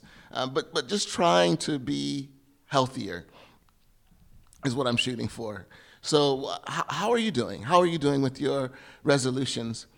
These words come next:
And I, and I just wanna let you know that if, if you are being challenged where you started your resolution, but you're not doing it right now, I get it. I've been there.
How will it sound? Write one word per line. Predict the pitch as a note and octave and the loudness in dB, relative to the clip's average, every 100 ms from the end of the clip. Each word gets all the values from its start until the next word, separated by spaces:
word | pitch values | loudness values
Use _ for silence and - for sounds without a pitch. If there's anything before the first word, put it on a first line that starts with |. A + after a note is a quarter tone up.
| - - - - - _ | -20 -20 -20 -20 -20 _
And | F3+ | 8
I, | G3 - | 8 6
and | G3+ | 4
I | A3 | 4
just | A3 | 4
wanna | G3+ | 4
let | F#3 D#3+ | 4 4
you | E3+ | 6
know | E3 | 6
that | D3 C#3 | 6 4
if, | D3 C#3+ | 2 0
if | D#3 D3 - | -4 -4 -6
you | E3 F#3+ F#3+ E3+ D#3 | -6 -4 -2 0 0
are | C#3+ C#3 C3 - - _ _ _ _ _ _ - | 2 0 -2 -8 -18 _ _ _ _ _ _ -2
being | D3+ D3+ | 2 2
challenged | - D3 D#3 A3 - - | 2 2 4 2 0 -2
where | C#3 C#3+ C3+ | -2 0 -2
you | C3+ C#3 | -2 -4
started | B2 C3 D3 | -2 0 0
your | C#3 D3+ | 0 2
resolution, | D3+ D3 D3 D3+ F#3 D#3+ | 2 0 -4 -4 -4 -4
but | A2+ | -2
you're | B2 | -2
not | C3+ | -2
doing | B2+ C#3+ | 0 0
it | D3 | 0
right | C3+ C#3 | 0 -2
now, | B2 D3 E3 E3 - - - _ _ _ _ _ _ _ _ _ - - | -2 -2 -2 -2 -10 -20 -20 _ _ _ _ _ _ _ _ _ -8 0
I | D#3+ | 0
get | C#3 D#3+ | 2 2
it. | E3+ | 2
I've | A#2 A#2+ G#2 | 0 -4 0
been | D3+ C#3+ | 0 0
there. | C#3 C#3+ C#3+ | 0 -4 -6